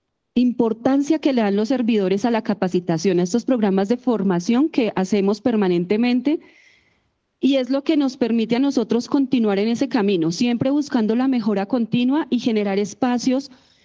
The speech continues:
eh, buenos para ustedes, que les retribuyan en lo personal, en lo profesional, y donde ustedes sientan que el propósito de la Secretaría siempre es que el talento humano es el centro de toda nuestra gestión.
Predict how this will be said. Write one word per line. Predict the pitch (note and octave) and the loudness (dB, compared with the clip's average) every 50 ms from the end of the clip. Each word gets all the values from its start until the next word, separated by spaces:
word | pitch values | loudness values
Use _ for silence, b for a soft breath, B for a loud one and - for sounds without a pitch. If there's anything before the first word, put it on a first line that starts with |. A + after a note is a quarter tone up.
| b b b _ _ | b b b _ _
eh, | - A3+ A3 G#3+ G3+ G3 F#3+ G3 G3+ - - _ _ | -2 0 2 2 0 0 -2 -4 -10 -18 -20 _ _
buenos | G3+ G3+ C4 C#4+ C#4 C#4 C#4+ C#4+ C#4+ C#4 | -2 0 2 2 2 2 0 0 -2 0
para | - C#4 B3 A3 | 0 0 0 0
ustedes, | G3 F#3 - - A#3+ A#3+ B3 B3+ C#4+ D4 D4 - | -2 -4 -2 -2 -2 0 0 0 -2 -2 -4 -4
que | - - A#3+ A3 | -2 -2 0 2
les | G#3+ G#3 G3+ | 0 0 0
retribuyan | G#3 G#3+ G#3 G3+ G#3 G#3+ G#3 G#3 G#3 B3 C#4 C#4 B3 D4 D4 D4 | 0 -2 -2 0 2 2 2 4 2 2 2 2 0 0 0 0
en | C#4+ C4 | 0 0
lo | A3+ G#3+ | 0 -2
personal, | - G#3 G3 F#3 G#3 F#3 F#3+ G#3 A3+ B3+ | -2 -2 -2 0 0 0 0 0 0 0
en | C4 B3+ B3 | 0 0 0
lo | A#3+ A3 | 0 0
profesional, | G#3+ - G#3+ G#3+ G3+ G3+ - G3+ F#3+ F3 G#3 F#3+ F#3 G3 A3 C4 E4 E4+ B B B B B B B | -2 -2 -2 -2 0 0 0 -2 0 0 0 0 0 0 0 0 -2 -4 B B B B B B B
y | A#3 B3 | 0 0
donde | B3 A#3 A3+ A3 A3+ | 0 0 0 -2 -2
ustedes | A3 - A3+ G#3+ G#3+ A3 A3+ | -2 -2 0 0 0 -2 -4
sientan | - - - D4+ D4 C#4 C#4+ D4 D4 D4+ D#4 F#4 G#4 B B B B B B | -6 -4 -2 0 0 2 0 0 0 0 0 -2 -2 B B B B B B
que | - - A#3 | -2 -2 0
el | A3+ A3 | 0 -2
propósito | A3+ A#3 A3 G3+ G#3 - B3 B3 B3+ D4 C#4 C#4+ D4 | -2 -2 -2 -4 -2 -2 -4 -2 0 -2 0 2 2
de | C#4+ | 2
la | C#4 C4 B3+ | 2 0 0
Secretaría | C4 - A3 G3 - F#3+ F#3 G3+ B3 C4+ C#4 | 0 -2 -2 -2 0 0 0 2 2 0 0
siempre | C4+ - A3+ G#3 G3+ G#3 G#3+ A3+ A3+ | 0 0 0 0 0 0 0 0 0
es | A3+ A3 - | -2 -4 -4
que | - - B3+ - - - | -4 -2 -2 -2 -2 -2
el | G#3 G3+ F#3 | -2 -2 -2
talento | - G#3 F#3 F#3 F#3+ F#3 G#3 | 0 0 0 0 0 0 0
humano | G#3+ A3+ A#3 B3 C4+ C#4 C4 A3+ | 0 2 2 2 2 2 2 0
es | G3+ F3+ F3 | 0 0 0
el | G#3 G#3+ G#3 | -2 -2 -2
centro | G3+ - A#3+ A#3 A#3 - A#3 A#3+ | -2 -2 -2 -2 -2 -2 -2 -2
de | A#3+ A#3 | -2 -2
toda | A#3+ G3 F3 F3 | -2 -2 0 0
nuestra | F#3 G3 G3 - F3+ F#3 | 0 0 -2 -2 -2 -2
gestión. | F3 F3+ D#3+ - - - F#3+ - | -2 -2 -4 -4 -4 -6 -6 -6